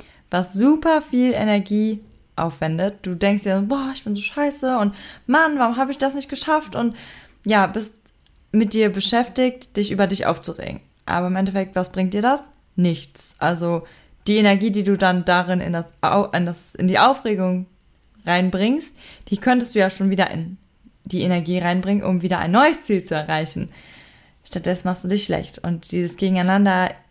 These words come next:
in deinen Gedanken, dich schlecht zu reden, macht dich ja auch unglücklich. Und dann ist es so ein Kampf mit dir selber. Meistens ist es ja auch so, wenn wir ein Ziel nicht erreicht haben, dass das dann vielleicht auch einen guten Grund hatte. Vielleicht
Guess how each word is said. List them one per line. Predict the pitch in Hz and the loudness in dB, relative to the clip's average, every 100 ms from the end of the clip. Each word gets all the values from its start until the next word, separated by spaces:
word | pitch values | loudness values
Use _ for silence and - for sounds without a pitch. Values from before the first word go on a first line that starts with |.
| _ _ | _ _
in | 196 196 | 2 4
deinen | 185 180 | 4 0
Gedanken, | 180 196 196 202 190 190 190 - _ _ _ _ _ _ - | 0 0 0 -2 0 0 -2 -8 _ _ _ _ _ _ -6
dich | 196 180 - - _ | -4 -4 -8 -14 _
schlecht | - 208 208 - | -4 -2 -2 -4
zu | 202 | -4
reden, | 190 196 196 202 202 - - _ - | 0 2 4 2 0 -14 -20 _ -8
macht | 185 | -6
dich | 180 | -2
ja | 190 175 | 0 -2
auch | - | 2
unglücklich. | 226 220 185 160 - 151 143 - - - | 2 4 2 -4 -8 -10 -12 -18 -20 -10
Und | 175 | -2
dann | 180 185 | 2 2
ist | 185 | 0
es | 185 | -2
so | 185 | -2
ein | 180 | -2
Kampf | 214 196 | -2 -2
mit | 190 185 | -2 0
dir | 185 | 0
selber. | 185 175 151 147 - - - - - _ _ - | 0 -2 -4 -8 -14 -20 -20 -20 -20 _ _ -6
Meistens | 185 196 208 254 254 247 | 2 2 2 -2 -2 -4
ist | - - | -12 -8
es | 196 | -4
ja | 190 170 | -2 -2
auch | |
so, | - 196 | -4 0
wenn | 233 196 | 2 2
wir | 170 | 2
ein | 175 170 | -2 -4
Ziel | - 170 | -4 -4
nicht | 151 | -4
erreicht | 156 147 151 139 | -8 -8 -8 -4
haben, | 196 226 294 - - _ - | 0 2 0 -6 -20 _ -12
dass | 185 | -8
das | 170 170 | -6 -4
dann | 165 | -4
vielleicht | 156 156 165 | -2 -6 -4
auch | 156 | -4
einen | 170 | -2
guten | 170 190 | -2 0
Grund | 339 403 | 0 -2
hatte. | 175 143 151 156 165 | -4 -6 -8 -8 -8
Vielleicht | 170 165 170 - | -2 0 0 -4